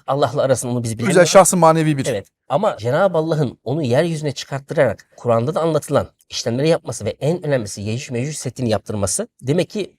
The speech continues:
Speaker 1: o zamanlarda belki dünyada onu yapabilecek başka bir Ademoğlu yoktu. O yüzden ama Allah'ın hazineleri sonsuz.
Speaker 2: Tabii.
Speaker 1: İlla ki buna gücü yetecek bir kulu varmış ki çıkartmış, buldurmuş ve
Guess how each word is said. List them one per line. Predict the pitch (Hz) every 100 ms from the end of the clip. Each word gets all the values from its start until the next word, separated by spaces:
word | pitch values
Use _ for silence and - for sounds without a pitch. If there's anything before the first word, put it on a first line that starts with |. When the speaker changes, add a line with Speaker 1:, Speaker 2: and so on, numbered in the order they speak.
| -
Speaker 1:
o | 151
zamanlarda | 190 175 139 131 117 104
belki | 139 143 117
dünyada | 117 131 147 147
onu | 131 165
yapabilecek | 151 135 127 156 -
başka | 127 - 151
bir | 147 120
Ademoğlu | 127 131 156 165
yoktu. | 139 - - - -
O | 202
yüzden | 175 156 254
ama | - 135
Allah'ın | 135 175
hazineleri | 143 143 151 156
sonsuz. | 139 170 165 - - -
Speaker 2:
Tabii. | 143 120 -
Speaker 1:
İlla | 202 180 143
ki | 117 123 -
buna | 147
gücü | 127 127
yetecek | 151 127 117
bir | 139
kulu | 143 139
varmış | 143 151 -
ki | 127
çıkartmış, | - 139 135 139 -
buldurmuş | 147 123 123 170 170
ve | 175